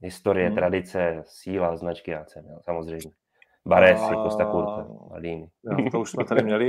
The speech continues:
Speaker 2: jednou.
Speaker 1: <laughs>
Speaker 2: A jak na ně pískal, viď? <laughs> A, a Ibrahimovič bude hrát za Švédsko teď, eh,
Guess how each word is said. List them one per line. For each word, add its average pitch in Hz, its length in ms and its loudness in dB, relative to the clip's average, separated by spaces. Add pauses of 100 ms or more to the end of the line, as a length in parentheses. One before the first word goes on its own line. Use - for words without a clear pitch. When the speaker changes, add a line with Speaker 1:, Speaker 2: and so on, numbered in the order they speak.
(140)
Speaker 2:
jednou. 139 220 0
Speaker 1:
<laughs> 302 460 8
Speaker 2:
A 113 600 6
jak 110 120 2
na 123 80 2
ně 123 100 -2
pískal, 117 480 -4
viď? 117 220 -6 (420)
<laughs> - 460 -12
A, 123 180 4 (760)
a 113 1120 2
Ibrahimovič 269 840 2
bude 151 260 4
hrát 160 320 4
za 147 140 4
Švédsko 156 760 0
teď, 156 260 -4
eh, 151 60 2